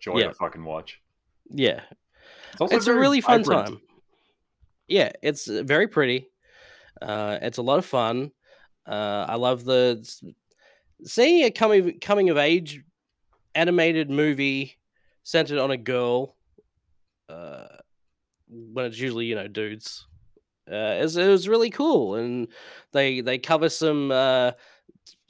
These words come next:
Speaker 2: uncomfortable things, which,
Speaker 1: <laughs>
Speaker 2: which was pretty crazy for a,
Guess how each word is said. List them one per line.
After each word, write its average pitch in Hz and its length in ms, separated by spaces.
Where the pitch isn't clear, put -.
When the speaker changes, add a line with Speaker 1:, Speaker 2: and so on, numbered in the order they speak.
Speaker 2:
uncomfortable 180 640
things, 247 720
which, 214 480
Speaker 1:
<laughs> - 100
Speaker 2:
which - 300
was 160 180
pretty 175 240
crazy 170 420
for 151 420
a, - 0